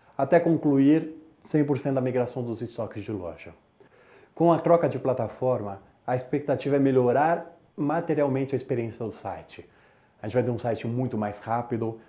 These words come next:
possibilitando uma navegação com menos atrito, possibilitando também trabalhos de conteúdo e imagens de altíssima definição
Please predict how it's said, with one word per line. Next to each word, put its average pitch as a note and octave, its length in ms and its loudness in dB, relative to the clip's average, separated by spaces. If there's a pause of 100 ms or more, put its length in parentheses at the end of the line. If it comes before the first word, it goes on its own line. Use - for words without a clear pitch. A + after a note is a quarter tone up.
(140)
possibilitando B2 600 -2
uma A#2+ 460 0
navegação B2 720 -2
com B2 160 -8
menos A#2 340 0
atrito, A#2+ 720 -4 (260)
possibilitando B2+ 680 0
também B2 500 -4
trabalhos A#2+ 460 -2
de A#2 100 -6
conteúdo B2+ 600 0
e A#2+ 40 -2
imagens A2+ 500 -4
de C3+ 200 0
altíssima D3 540 4
definição B2+ 840 -4